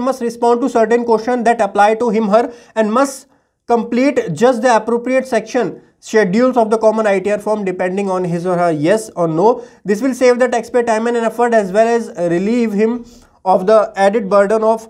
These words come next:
going through all the sections of the taxpayer, uh, proposed I T R, uh,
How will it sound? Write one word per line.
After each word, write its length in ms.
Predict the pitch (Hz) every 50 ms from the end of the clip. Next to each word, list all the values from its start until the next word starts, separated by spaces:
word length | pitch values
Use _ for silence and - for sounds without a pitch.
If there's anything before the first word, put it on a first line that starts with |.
| _ _ _ - 180 160 151 151
going 220 | 185 202 214 226 220
through 240 | 220 208 220 226 247 240 240 - _ _ _ _ 185
all 300 | 185 196 214 226 233 226
the 140 | 233 247 240 240
sections 420 | 202 185 185 - - - 214 226 220 - - - _ 190
of 180 | 165 170 190
the 60 | 202
taxpayer, 500 | 196 175 - - - - 196 185 185 190
uh, 200 | 180 165 170 165 160 175
proposed 260 | 170 175 190 190 185
I 140 | 175 156 156
T 80 | 160 170
R, 120 | 175 175
uh, 420 | - - 170 170 175 170 170 170